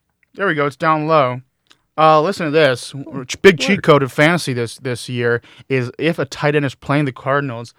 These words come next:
Speaker 1: take a look. Doo-doo-doo-doo. Cardinals schedule, pull it up. It's week sixteen. Who, who, who are the Cardinals playing? Seahawks, baby. Jacob Hollister, that's a league winner. Speaking of league winners,
Speaker 2: Mm-hmm.
Speaker 1: I was, no, I'm not gonna do it. I'm not gonna take my shirt off.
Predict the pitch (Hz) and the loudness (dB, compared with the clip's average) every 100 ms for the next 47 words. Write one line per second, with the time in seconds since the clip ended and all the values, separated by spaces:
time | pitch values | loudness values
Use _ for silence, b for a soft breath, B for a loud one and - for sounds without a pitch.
0 | _ - 165 143 147 - _ _ _ 508 | _ -12 -8 -4 -6 -8 _ _ _ 4
1 | 494 330 311 392 523 508 _ _ - 175 | 8 8 8 10 8 6 _ _ 4 4
2 | 165 147 - 180 143 135 - 160 147 156 | 4 0 2 2 4 2 6 8 8 8
3 | 135 - b b b b b b _ - | 6 0 b b b b b b _ -4
4 | 170 220 - 202 - 208 160 165 160 185 | 0 2 2 -2 0 2 2 0 0 0
5 | - 165 208 190 208 220 - 233 233 _ | 0 2 0 4 2 2 0 0 -2 _
6 | _ _ _ _ _ _ _ _ _ _ | _ _ _ _ _ _ _ _ _ _
7 | - 208 202 123 127 120 120 120 _ _ | -4 2 4 4 0 -6 -4 -8 _ _
8 | _ _ _ _ _ - 190 151 190 - | _ _ _ _ _ -4 0 2 2 0
9 | 123 120 _ - 151 147 135 147 117 - | -6 -8 _ -6 -4 -2 0 -2 -2 -10
10 | _ _ _ _ _ _ _ _ - 226 | _ _ _ _ _ _ _ _ -6 -2
11 | 226 139 123 117 117 127 - _ _ _ | 0 0 -2 -4 -6 -6 -12 _ _ _
12 | _ _ - 78 76 98 131 - 120 110 | _ _ -20 -18 -10 -6 -6 -6 -6 -4
13 | 110 110 110 107 120 113 120 113 110 117 | -4 -6 -8 -8 -6 -6 -6 -6 -6 -4
14 | 110 | -6